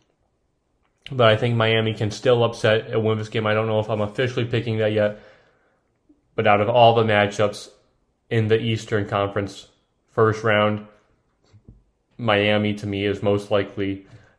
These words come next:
to have an upset. They're a very well constructed team with Eric Spoelstra as head coach.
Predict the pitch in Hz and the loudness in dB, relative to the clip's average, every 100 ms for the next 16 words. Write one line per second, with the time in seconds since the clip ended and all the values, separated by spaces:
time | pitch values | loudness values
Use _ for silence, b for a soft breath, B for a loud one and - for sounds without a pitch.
0 | - 110 104 101 101 98 - 101 101 113 | -8 -4 0 0 2 -2 0 0 0 -2
1 | 107 101 101 107 107 104 101 101 101 - | -2 0 2 4 4 2 2 2 0 -4
2 | B B B B 110 104 117 107 110 - | B B B B -8 0 4 4 0 -6
3 | 110 101 101 110 - 110 104 104 110 101 | -4 -4 -4 -6 -6 0 2 2 0 0
4 | 98 - 104 101 110 104 104 101 92 - | -2 -4 -2 -2 -4 -4 -4 -6 -8 -8
5 | 90 - - | -8 -10 -18